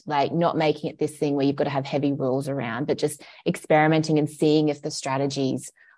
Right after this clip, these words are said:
work for you. Um, and yeah, like, 'cause I'm the same, I'm quite logical in my design. I'm definitely, like, a research. I like,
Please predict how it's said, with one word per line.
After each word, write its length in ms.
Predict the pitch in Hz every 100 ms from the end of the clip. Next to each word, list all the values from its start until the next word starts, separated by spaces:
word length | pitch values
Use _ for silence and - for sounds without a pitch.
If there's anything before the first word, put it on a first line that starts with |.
| _
work 380 | 160 147 - -
for 80 | 147
you. 420 | 135 131 101 135 - _ _ 165
Um, 680 | 165 160 151 143 131 123 - - -
and 760 | 165 165 160 156 151 151 151 - - - _ _
yeah, 400 | 170 180 165 151
like, 180 | 160 165
'cause 100 | 208
I'm 200 | 202 208
the 60 | 208
same, 180 | 170 151
I'm 140 | 160
quite 220 | 180 165
logical 580 | 151 147 143 156 151 147
in 140 | 147 156
my 140 | 151
design. 440 | 147 139 143 147 139
I'm 140 | 156
definitely, 400 | 143 139 151 151
like, 260 | 147 139 -
a 100 | 165
research. 480 | 147 139 135 147 139
I 120 | 135
like, 400 | 139 139 131 -